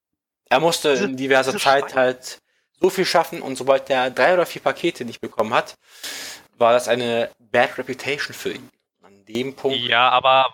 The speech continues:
Speaker 2: warte mal, Amazon selber liefert doch gar nichts.
Speaker 1: Amazon selber liefert doch gar nichts. Aber Amazon, ähm, stellt Unternehmen an,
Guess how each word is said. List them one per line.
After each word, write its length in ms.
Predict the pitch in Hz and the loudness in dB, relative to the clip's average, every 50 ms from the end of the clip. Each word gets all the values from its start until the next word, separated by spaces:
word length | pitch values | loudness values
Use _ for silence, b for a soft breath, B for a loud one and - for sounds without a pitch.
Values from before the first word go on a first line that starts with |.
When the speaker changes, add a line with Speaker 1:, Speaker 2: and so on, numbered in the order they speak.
| _ - | _ -2
Speaker 2:
warte 200 | 120 123 - 139 | -2 -2 -2 0
mal, 140 | 135 117 - | 0 0 2
Amazon 460 | - 123 131 147 151 135 135 135 127 | 2 2 2 2 2 0 -4 -10 -6
selber 380 | 110 107 113 139 - 160 139 131 123 120 - - - - _ | -4 -2 -2 0 0 -2 -2 -2 -4 -10 -18 -20 -20 -20 _
liefert 380 | - - - - - 196 151 - | -20 -20 -14 -8 -4 -4 -4 -4
doch 140 | - - - | -6 -10 -6
gar 200 | - 107 107 110 | -4 -2 -2 -2
nichts. 340 | 113 110 110 - - - - _ _ _ - | -4 -10 -12 -14 -16 -16 -18 _ _ _ -4
Speaker 1:
Amazon 420 | - 107 117 120 117 123 127 123 | -2 0 0 0 -2 -2 -4 -4
selber 300 | 107 113 117 120 120 113 | 0 0 2 2 2 0
liefert 360 | 117 123 127 - - 127 - | 0 -4 -8 -10 -10 -8 -8
doch 140 | - 101 - | -10 -12 -8
gar 220 | - 95 90 90 | -4 -2 -2 -2
nichts. 200 | 87 95 - _ - | -4 -6 -14 _ -14
Aber 220 | 98 101 98 - | -8 -6 -4 -2
Amazon, 880 | - 104 131 151 156 151 147 135 120 101 95 113 117 139 170 190 196 - b b b b b b b b b b b b b b b b b b b | 0 0 0 2 2 2 2 2 -2 -4 -6 -4 -4 -2 -2 -4 -6 -8 b b b b b b b b b b b b b b b b b b b
ähm, 440 | 127 139 147 143 139 135 135 123 - _ _ _ _ _ | 0 2 2 2 0 -2 -4 -10 -12 _ _ _ _ _
stellt 360 | - - - - 151 156 165 160 | -6 -4 0 2 2 0 0 -2
Unternehmen 560 | 165 147 139 143 143 135 131 131 135 135 123 | -6 -6 -4 -4 -2 0 0 0 0 -2 -4
an, 420 | - - - 120 151 214 240 262 | -4 -2 0 0 2 2 0 -2